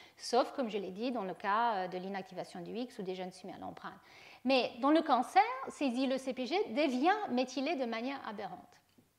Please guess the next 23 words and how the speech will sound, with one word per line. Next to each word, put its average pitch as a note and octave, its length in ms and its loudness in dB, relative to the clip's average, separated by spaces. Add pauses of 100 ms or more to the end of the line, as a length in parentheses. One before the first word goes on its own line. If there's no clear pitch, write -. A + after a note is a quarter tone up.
(420)
Et B3 40 0
donc A#3+ 180 0
là, C4+ 160 8
le A3+ 100 6
modèle B3 440 6
qui B3+ 120 0
a A3+ 60 8
été, A#3 380 4
euh, F3+ 80 2
proposé, G3 560 -2 (720)
euh, F#3 400 -4 (500)
au F3+ 60 -10
départ A#3 560 4
par, F#3+ 240 6
euh, F3+ 180 2
Holliday, G#3 480 6
mais B3+ 120 4
ensuite A#3+ 440 -4
par, G3 180 2 (180)
euh, E3+ 160 -2
Feinberg A3+ 720 4
et F#3+ 80 4
d'autres, C4 420 4